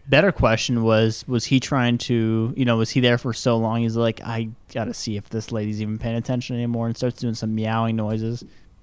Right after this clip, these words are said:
Meow. It's like, "Is that a kitten? Is that, is that old you, Gary? Gary, are you back? Gary? Meow."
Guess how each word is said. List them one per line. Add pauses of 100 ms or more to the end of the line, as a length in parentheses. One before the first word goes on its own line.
(160)
Meow. (880)
It's
like,
"Is
that
a
kitten? (680)
Is
that, (100)
is
that
old
you,
Gary? (560)
Gary,
are
you
back? (1040)
Gary? (580)
Meow."